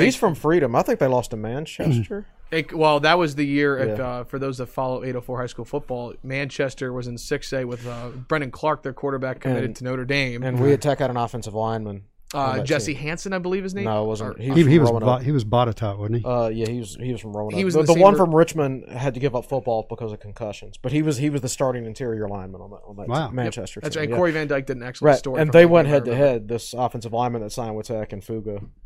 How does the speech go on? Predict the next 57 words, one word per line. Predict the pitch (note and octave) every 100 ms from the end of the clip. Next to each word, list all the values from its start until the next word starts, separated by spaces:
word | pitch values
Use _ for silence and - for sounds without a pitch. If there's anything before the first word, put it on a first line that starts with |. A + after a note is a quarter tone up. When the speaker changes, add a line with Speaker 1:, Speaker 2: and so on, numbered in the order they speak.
| - -
Speaker 2:
in | A2
that | G#2 F#2+
game. | G2+ G2
Speaker 1:
That's | G2+
right. | -
Speaker 2:
Yeah. |
Speaker 1:
And | D3
then | D3
you | C#3+
had | C3
Highland | D3 C3+ A#2+
Springs | - C#3+ C#3+ C#3 B2+
in | A#2+
five | C3 C3+ B2+
A. | B2
It | B2
was | B2+
actually, | D#3+ F#3 - C#3
I |
think, | D3 B2
one | C3
of |
the | A#2+
best | B2 C3+ -
years | C3 B2 B2
of, | A#2 A2
uh, | A2 G#2+ -
Richmond | C#3 C#3+ - B2+
high | B2 B2+
school | - A#2+
football | - B2+ B2
in | A#2+
quite | B2 A2+
some | A#2+ A2+
time. | C3 B2 A#2+
And | B2
unfortunately, | B2 - C3 B2+ A#2+
Highland | B2 A#2+
Springs | - A#2+ A2+
did | - A#2+ A#2
not | B2+ A#2
get | A#2+
to | A#2
play | - A#2
Manchester | A2+ A2 A2+ - A2+ A2
that | A2 A2
year. | A2+ A#2 A#2+
So, | B2
Speaker 3:
Yeah. | G#2+ F#2+ F#2 - - - -
Speaker 1:
uh, | B2 A#2 -
anyway, | C#3 D#3 A#2+
yeah, | C#3+ A#2
really | B2+ C#3+
good | C3 B2
memory | B2+ A#2 A2+
on | A#2
that. | A2 G#2+